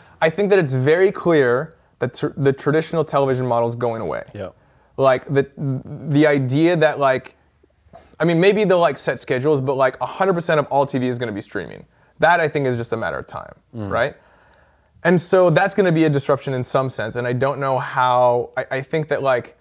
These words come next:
Speaker 1: all these niche things are gonna pop up as they are, and, like, these big network T-, uh, stations are sort of, like, gonna diminish a little bit. Th-, so
Speaker 2: Sure.
Speaker 1: that's a thing, right?
Speaker 2: Sure. Okay, yeah. <clears throat> So then,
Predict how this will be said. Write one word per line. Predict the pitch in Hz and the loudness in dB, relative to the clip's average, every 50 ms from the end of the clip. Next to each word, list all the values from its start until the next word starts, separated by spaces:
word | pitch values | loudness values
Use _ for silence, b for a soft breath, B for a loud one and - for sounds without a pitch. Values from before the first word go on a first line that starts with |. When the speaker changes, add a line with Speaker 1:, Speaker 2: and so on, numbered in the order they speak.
| _ _ _ _ _ _ - | _ _ _ _ _ _ 0
Speaker 1:
all | 131 147 143 | 0 2 2
these | 147 139 127 | 2 0 0
niche | 123 123 131 139 147 - | 0 -2 -2 -4 -4 -4
things | - 147 143 135 131 | -4 -4 -2 0 0
are | 135 | 0
gonna | 135 131 123 | 0 -2 -4
pop | - - 120 117 - | -2 -2 -2 0 0
up | 127 - - | 0 0 0
as | 120 123 131 127 127 | -2 -2 -2 0 0
they | 131 123 - - | 0 0 -2 -2
are, | - 107 110 123 143 160 190 196 b b b b b b | -2 0 2 2 2 2 0 -4 b b b b b b
and, | 131 139 | -4 -2
like, | 131 131 123 131 | -2 -2 0 -2
these | 135 131 120 | -2 -2 -2
big | 123 139 139 131 | 0 -2 -2 -2
network | 127 131 120 131 131 123 123 - | -2 -6 -4 -2 -2 -2 -2 -4
T-, | - - 123 123 113 - _ - - | -6 -4 -4 -4 -4 -8 _ -12 -6
uh, | - 110 110 | -4 -4 -4
stations | - - 139 143 135 - 127 117 113 | -4 -4 -4 -4 -4 -4 -8 -6 -4
are | 117 110 | -4 -6
sort | - - - 127 127 | -6 -4 -2 0 0
of, | 127 120 113 | 0 -2 -2
like, | 117 113 107 104 107 - - _ - 165 127 123 | -4 -4 -4 -4 -6 -10 -16 _ -16 -14 -10 -6
gonna | 120 117 113 110 113 | -6 -4 -4 -4 -6
diminish | 110 - - 117 113 110 104 104 98 101 - - - | -6 -8 -8 -8 -8 -8 -10 -10 -12 -14 -16 -16 -14
a | - 110 | -12 -10
little | 98 92 80 80 | -8 -8 -8 -8
bit. | 69 - 64 57 - _ _ B B B B B B B B B B B B B B B B B B B B B | -10 -10 -12 -14 -14 _ _ B B B B B B B B B B B B B B B B B B B B B
Th-, | 185 - - _ - | -10 -10 -10 _ -18
so | - 175 - - 180 | -14 -8 0 6 8
Speaker 2:
Sure. | 165 | 8
Speaker 1:
that's | 123 107 104 110 131 | 8 8 6 4 0
a | - | -4
thing, | - - 58 - - | -4 -6 -14 -12 -8
right? | - 101 120 | -6 0 4
Speaker 2:
Sure. | 165 143 107 98 110 131 131 - - - - | 4 4 4 4 0 -4 -6 -10 -10 -6 -4
Okay, | - 135 113 117 120 | 0 2 2 4 4
yeah. | 117 104 101 107 - - 139 131 | 4 2 2 0 -2 -2 -2 -2
<clears throat> | 127 117 - | -2 -4 -6
So | - - 147 131 | -4 0 0 2
then, | 127 123 120 117 110 - - | 2 2 0 0 -4 -6 -8